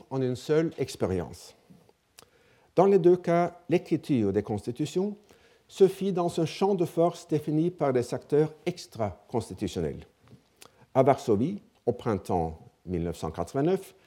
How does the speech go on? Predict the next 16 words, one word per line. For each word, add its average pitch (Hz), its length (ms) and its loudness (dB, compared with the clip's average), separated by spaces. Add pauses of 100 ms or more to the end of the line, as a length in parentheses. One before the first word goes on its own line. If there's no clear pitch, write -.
(480)
les 160 100 0
discussions 175 580 -2
proto-constitutionnelles 143 1200 4
de 101 60 6
la 104 120 4
table 101 300 6
ronde 135 400 0 (340)
entre 151 300 4
le 120 80 2
gouvernement 104 800 2 (320)
et 95 180 -2
Solidarność, 92 880 -2 (420)
l'organisation 87 720 0
de 78 100 -6
l'opposition, 139 640 -4 (760)
eurent, 175 220 6